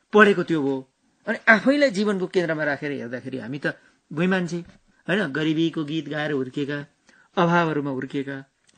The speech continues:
समाजको तल्लो तबकासँग चाहिँ साक्षात्कार गरेर हुर्किएका। भने मैले यसो सोचेँ, त्यो नायकत्व हामीले आफूमा खोज्न मिल्दैन? मिल्छ भने त अरस्तुले स्थापना गरेको नायकत्वको सिद्धान्तलाई त प्रश्न गर्नु पर्यो। हुन त यो हाम्रो समयमा मात्रै प्रश्न गरिएको कुरा होइन,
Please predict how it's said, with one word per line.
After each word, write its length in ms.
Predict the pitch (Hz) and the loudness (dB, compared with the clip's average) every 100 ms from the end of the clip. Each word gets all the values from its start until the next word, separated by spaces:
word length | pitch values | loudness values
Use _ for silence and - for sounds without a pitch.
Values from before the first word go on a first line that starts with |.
| - - - | -20 -20 -6
समाजको 380 | 156 175 180 170 | 2 2 2 -4
तल्लो 320 | 175 185 202 | 0 0 0
तबकासँग 580 | 190 160 180 170 160 147 | -2 -2 -2 0 -2 -4
चाहिँ 200 | 151 - | -8 -8
साक्षात्कार 560 | 147 - 147 - 147 | -10 -6 -6 -4 -6
गरेर 200 | 123 123 | -4 -8
हुर्किएका। 560 | 107 113 120 120 113 107 _ _ _ _ _ 147 | -10 -14 -12 -8 -8 -10 _ _ _ _ _ -8
भने 140 | 226 | -6
मैले 220 | 226 226 | -4 -4
यसो 200 | 208 220 | -4 -4
सोचेँ, 300 | 185 170 170 160 _ _ _ _ _ - | -6 -6 -8 -10 _ _ _ _ _ 0
त्यो 100 | 269 | 2
नायकत्व 540 | 208 208 226 240 240 | 4 4 4 0 2
हामीले 260 | 180 185 196 | 0 2 0
आफूमा 320 | 180 190 208 | 0 -4 -8
खोज्न 300 | - 147 160 | -6 -4 -4
मिल्दैन? 420 | 156 185 320 180 _ _ _ _ _ _ 175 | -2 -2 -2 -6 _ _ _ _ _ _ -4
मिल्छ 320 | 185 285 269 | 2 2 4
भने 340 | 262 139 120 - | 0 -2 -10 -2
त 200 | 175 214 - _ _ - | 0 0 -4 _ _ -2
अरस्तुले 1120 | 196 240 - 254 247 240 - 170 196 214 233 233 _ _ | 0 0 -2 -2 -2 -2 -4 2 4 4 2 -6 _ _
स्थापना 540 | - - 208 220 254 240 | -16 -2 2 2 2 0
गरेको 380 | 196 185 214 208 | 0 -2 0 0
नायकत्वको 580 | 185 196 214 - 190 | 2 0 -4 -6 -6
सिद्धान्तलाई 600 | 190 160 170 185 170 170 | -6 -4 -2 -2 -2 -6
त 80 | 156 | -8
प्रश्न 300 | - - 185 | -12 -10 -8
गर्नु 240 | 170 165 170 | -6 -6 -6
पर्यो। 300 | 214 170 - | -8 -10 -6
हुन 140 | 180 | -4
त 80 | 220 | -2
यो 160 | 233 196 | 0 -2
हाम्रो 260 | 139 202 | 0 -2
समयमा 320 | 202 220 220 | 0 -2 -2
मात्रै 260 | 226 254 277 | 0 0 -2
प्रश्न 280 | 262 208 226 | -4 -8 -2
गरिएको 340 | 202 190 175 | -2 -2 -6
कुरा 160 | 170 151 | -6 -4
होइन, 240 | 127 113 | -4 -8